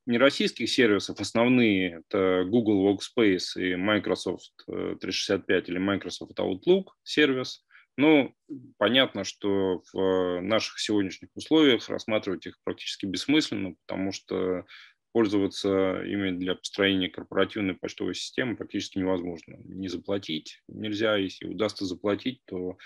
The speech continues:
м, нет, э, гарантии, что можно будет продолжать пользоваться. Это к большому сожалению. А, что характерно для облачных сервисов такого рода? Эти сервисы динамично развиваются,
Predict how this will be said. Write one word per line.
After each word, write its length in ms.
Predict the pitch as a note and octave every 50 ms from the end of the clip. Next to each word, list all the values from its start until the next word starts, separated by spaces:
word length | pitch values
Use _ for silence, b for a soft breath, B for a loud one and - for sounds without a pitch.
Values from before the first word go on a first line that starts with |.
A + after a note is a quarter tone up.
| B B B B B B B B B B B B B _ _ -
м, 640 | - F2+ F2 E2+ E2+ E2 E2+ E2 D2+ C#2 D2 C2 C2+
нет, 480 | F#2 F#2+ G2 G2+ G2+ - - - - -
э, 300 | F#2 F2+ F#2 F#2 F#2 F2+
гарантии, 460 | F2 G2 G#2 G#2+ G#2 G2 F2+ - -
что 180 | F2 - - G2
можно 200 | F#2+ F#2+ E2+ F#2
будет 240 | F2 F2+ F#2 - -
продолжать 500 | - F#2 F2+ F#2 F#2 F2 F#2+ F#2 F2 -
пользоваться. 520 | - F#2+ E2+ - F2 E2+ - - - - A2+
Это 240 | C3+ C3+ - F#2+
к 80 | F2 F2
большому 380 | F2 F2+ F2 - - G#2 G2 F#2
сожалению. 560 | - G2+ F2+ F2+ F#2+ F#2 E2+ E2+ E2+ E2+ - _ _ _ _ _ _ _ _ _ _ _ _ _ _ _ _ _ _ _ _ _ _ - F#2+
А, 240 | G2 G2 F#2+ F#2+ F#2
что 180 | - - E3+
характерно 680 | - - C3 A2+ - - D#3 D3+ C#3+ C3 A#2 G#2+ G2
для 300 | F#2 F#2 G2+ A2 G#2+ G#2+
облачных 540 | G#2+ G#2+ A#2 A2+ A2 G#2+ F#2+ - - G2 -
сервисов 500 | - - G#2 F#2+ F2 E2+ E2+ - - - -
такого 400 | - F2+ - - G#2 G2+ G2 F#2+
рода? 380 | F2+ E2+ F2 E2 - - -
Эти 160 | - - -
сервисы 440 | - - - D3 D3 C3 - - G#2
динамично 580 | F#2+ F#2+ G#2+ A2+ A#2 A#2+ A#2+ G2+ - - G2 F2+
развиваются, 800 | E2+ E2+ F2 F2+ F#2+ G#2+ C3 E3+ F3+ E3+ F3 - - F3 F3